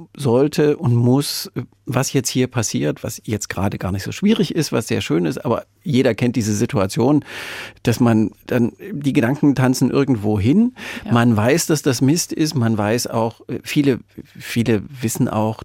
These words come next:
Speaker 1: dass so Atemübungen gut sind. Das ist ja auch schon ganz viel kommuniziert worden.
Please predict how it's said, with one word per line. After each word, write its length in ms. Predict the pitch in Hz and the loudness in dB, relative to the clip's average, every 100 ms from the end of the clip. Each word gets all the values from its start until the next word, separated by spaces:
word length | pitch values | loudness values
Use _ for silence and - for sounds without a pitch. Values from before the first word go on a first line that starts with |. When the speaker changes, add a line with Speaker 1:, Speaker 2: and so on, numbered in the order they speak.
| - | -10
Speaker 1:
dass 180 | 117 - | -10 -10
so 300 | - - - | -12 -10 -8
Atemübungen 1400 | 113 107 120 - 127 117 - 123 123 120 117 120 120 113 | -6 -4 -4 -4 -4 -4 -6 -6 -4 -2 -2 -2 -4 -6
gut 280 | 123 123 117 | -4 -4 -4
sind. 460 | - 110 107 107 - | -4 -2 0 -2 -6
Das 220 | 107 107 | -10 -12
ist 540 | - 180 - - 120 - | -14 -16 -14 -10 -8 -6
ja 120 | - | -4
auch 160 | - | -6
schon 160 | - 113 | -2 0
ganz 180 | 107 - | 0 -2
viel 280 | 135 131 127 | 0 0 0
kommuniziert 800 | 117 117 110 104 - 156 - 113 | -2 -2 -2 -4 -4 -6 -4 0
worden. 360 | 104 120 123 | 0 2 -2